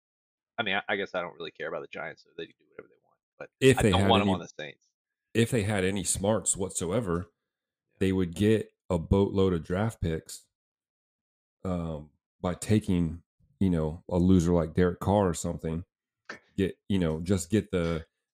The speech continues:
Speaker 2: get the clicks, you know, the clickbait of having Derek Carr, get some butts in seats, you know, drum up a little bit of, uh, empty enthusiasm with a pick like Derek Carr, get a bunch of draft picks, and then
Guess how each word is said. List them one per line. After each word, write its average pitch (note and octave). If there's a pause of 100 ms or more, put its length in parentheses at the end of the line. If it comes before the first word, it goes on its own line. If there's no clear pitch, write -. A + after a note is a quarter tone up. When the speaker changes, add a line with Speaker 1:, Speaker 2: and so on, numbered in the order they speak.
Speaker 2:
get G#2
the -
clicks, A2
you F#2+
know, F#2
the E2+
clickbait F#2+
of E2
having G2
Derek E2
Carr, E2
get F#2+
some E2+
butts F2
in F2
seats, G2
you F2+
know, E2+
drum F2+
up F#2
a F2
little F2
bit F2
of, E2
uh, D#2+ (560)
empty G2
enthusiasm F2
with -
a F#2
pick -
like F2+
Derek F2
Carr, F#2 (380)
get G#2+
a G2+
bunch F#2
of E2
draft G2+
picks, - (420)
and G2
then F2+